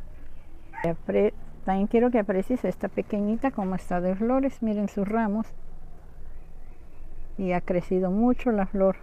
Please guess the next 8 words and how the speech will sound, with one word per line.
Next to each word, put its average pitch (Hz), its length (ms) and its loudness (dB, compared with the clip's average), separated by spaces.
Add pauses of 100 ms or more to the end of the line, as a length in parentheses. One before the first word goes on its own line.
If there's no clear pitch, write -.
(1000)
Acá 196 200 -2
tiene 190 200 0
más 185 200 2
ramos. 214 380 2 (680)
Y 208 80 0
es 190 100 4
de 190 100 4
esqueje. 247 580 2